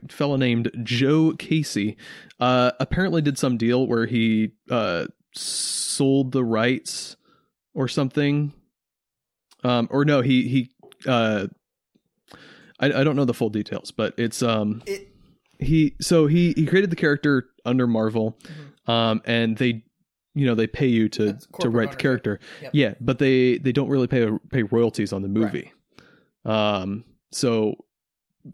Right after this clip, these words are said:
Speaker 1: this could end up being a very big character, a very big player in the M C U moving forward, and he's not gonna get any compensation for it.
Speaker 2: I mean, that's, yeah.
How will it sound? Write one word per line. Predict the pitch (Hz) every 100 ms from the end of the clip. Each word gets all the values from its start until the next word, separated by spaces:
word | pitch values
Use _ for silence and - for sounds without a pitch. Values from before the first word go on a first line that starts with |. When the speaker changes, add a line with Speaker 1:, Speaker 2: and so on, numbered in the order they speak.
| _ _ 135
Speaker 1:
this | 117
could | - 117
end | 110
up | 101
being | 113 107
a |
very | 110 107
big | 107 101
character, | - 110 - 104
a |
very | 101 101
big | 98 92
player | 104
in | 98
the | 101
M | 95
C | -
U |
moving | 101 98
forward, | 156 151 104
and |
he's | 107 120
not | 101
gonna | 92
get | 95 107
any | -
compensation | - - - 104 - 101
for | -
it. | - _ _ - - - _ _ _ _ _ _
Speaker 2:
I | 180
mean, | 180
that's, | 214 - - - - _ _ _ _ 1077 1077 _ _ _ _ _ _ _ _ _
yeah. | 165 175 120